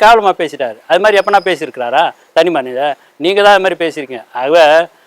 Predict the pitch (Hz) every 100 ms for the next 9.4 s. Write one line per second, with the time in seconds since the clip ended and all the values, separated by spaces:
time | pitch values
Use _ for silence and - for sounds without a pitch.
0 | _ - 135 123 156 208 208 226 233 226
1 | 214 208 196 202 202 190 190 190 175 185
2 | 196 196 180 170 160 151 127 147 175 175
3 | 160 156 147 156 147 _ - 180 226 202
4 | 151 160 156 170 165 156 151 147 139 -
5 | _ - _ 220 254 240 214 190 185 202
6 | 175 170 156 175 202 - _ _ _ _
7 | _ _ - 214 254 226 190 196 208 185
8 | 165 156 151 151 170 170 151 143 131 -
9 | 185 190 139 120